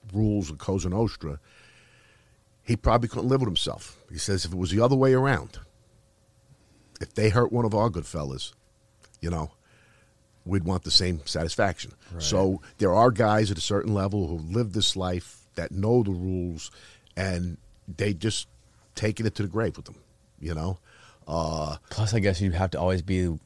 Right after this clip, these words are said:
Speaker 2: have that concern in the back of your mind. If this guy does come back, then we're
Speaker 1: if,
Speaker 2: really
Speaker 1: yeah,
Speaker 2: fucked.
Speaker 1: then there's a war. Then there's a war. And then they could ask for two guys. And then Scappi's life could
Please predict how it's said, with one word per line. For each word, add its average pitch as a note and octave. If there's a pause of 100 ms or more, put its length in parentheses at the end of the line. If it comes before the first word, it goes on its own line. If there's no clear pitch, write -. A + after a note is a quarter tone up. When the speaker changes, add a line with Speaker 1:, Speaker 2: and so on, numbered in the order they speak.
(140)
Speaker 2:
have F#2
that E2
concern F2
in E2
the D#2+
back D#2
of -
your D#2
mind. D#2
If D#2
this E2+
guy E2+
does E2
come D2+
back, D2+
then D#2
we're -
Speaker 1:
if, D2+
Speaker 2:
really D#2
Speaker 1:
yeah, B2+
Speaker 2:
fucked. C#2
Speaker 1:
then G#2+
there's G2+
a G2+
war. G2 (560)
Then G2+
there's F#2+
a -
war. F2+ (220)
And G#2
then A2+
they G#2+
could -
ask G2
for -
two A2
guys. B1
And F2
then F#2
Scappi's A2
life D2
could -